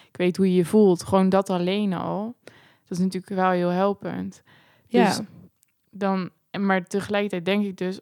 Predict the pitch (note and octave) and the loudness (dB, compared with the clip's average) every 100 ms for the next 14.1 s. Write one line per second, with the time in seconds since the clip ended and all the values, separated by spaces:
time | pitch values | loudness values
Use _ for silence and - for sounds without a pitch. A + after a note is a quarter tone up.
0 | _ F3+ G3 G3+ F#3+ F#3 F3 E3+ F#3 F3+ | _ -2 0 0 -4 -6 -6 -4 -4 -4
1 | F3+ F#3 F3+ F3+ F3+ F3+ F3 F3 G3 G3+ | -4 -2 -2 -4 -2 2 2 2 0 -4
2 | - F3 - - G3+ - G3+ G#3+ B3 _ | -6 -8 -8 -10 -10 -10 -8 -8 -10 _
3 | - - - A#3+ - C#4+ D4+ C#4 - B3+ | -20 -14 -4 -4 -2 -6 -4 -6 -4 -6
4 | - C4+ B3 - A3 G#3 G#3 F#3+ G3 F#3+ | -2 0 -2 -4 -4 -2 -2 -2 0 0
5 | F#3 F3+ F3+ - F#3+ F#3 - A#3 - - | 0 0 -2 -2 -2 -4 -6 -8 -8 -6
6 | F3 E3+ F3 E3+ _ - A3 G3 F3+ F#3+ | -4 -2 -2 -4 _ -4 0 2 0 -6
7 | F#3 - _ - G3 - F#3+ G3 F#3+ - | -8 -10 _ -6 -6 -2 0 0 -2 -6
8 | F#3+ F3+ - F#3 - F3+ E3+ F#3+ - - | -6 -6 -6 -8 -2 -2 -2 -10 -16 -14
9 | F3+ F3+ F3+ F3 F#3+ F3+ F3+ F#3+ F#3 G3 | -8 -4 -4 -6 -6 -4 -4 -6 -10 -10
10 | G3 - F#3+ F#3 G#3+ - _ _ _ _ | -12 -12 -12 -10 -14 -18 _ _ _ _
11 | _ _ _ _ _ _ _ G#3+ A3+ - | _ _ _ _ _ _ _ 2 2 0
12 | G3 - G#3 F#3+ F3+ F#3+ F#3+ F#3+ F#3 F#3 | -6 -4 -4 -4 -2 -2 -2 -2 -2 -4
13 | F#3 F#3 F#3+ G3+ - F3 F3+ - G#3 G3 | -2 -4 -6 -12 -8 -6 -4 -6 -10 -12
14 | - | -16